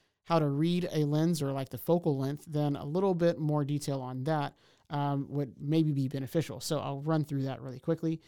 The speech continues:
If you're looking at the, the focal length, it's gonna be measured in millimeters. So sometimes you'll hear, you know, "I'm at, at twenty-four millimeters" or something like that,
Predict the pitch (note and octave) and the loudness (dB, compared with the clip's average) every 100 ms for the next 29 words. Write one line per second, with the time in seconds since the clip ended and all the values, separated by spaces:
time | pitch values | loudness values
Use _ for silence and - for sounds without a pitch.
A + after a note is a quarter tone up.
0 | - - - D#3 F#3 G#3 C4 A#3 G3 G3 | -20 -20 -8 -4 -2 -2 0 2 2 2
1 | E3+ E3+ E3+ E3 D#3+ - _ _ _ D3+ | 0 2 4 4 2 -2 _ _ _ -4
2 | D#3 G#3 G#3 D#3+ D3+ D3 D#3 G3 G#3+ E3+ | -2 0 0 2 2 0 -2 0 4 4
3 | F3 G3 G3 E3+ D#3 C#3+ C#3+ E3+ - C#3+ | 2 2 4 4 4 2 0 -2 -2 -2
4 | C#3 D#3+ D3+ D#3+ D#3+ D3 D3+ C#3 D#3 D3+ | -2 -2 0 0 0 0 0 0 -2 -2
5 | C#3+ C#3+ C#3 C3+ C#3 - D3 C#3+ - F3 | -2 -2 -2 -4 -6 -6 -6 -6 0 0
6 | E3 D#3+ D3+ C#3 A2 - - A#2+ D3 C#3 | 2 2 2 0 -4 -12 -14 -8 -6 -4
7 | C#3 B2+ - - | -4 -6 -10 -14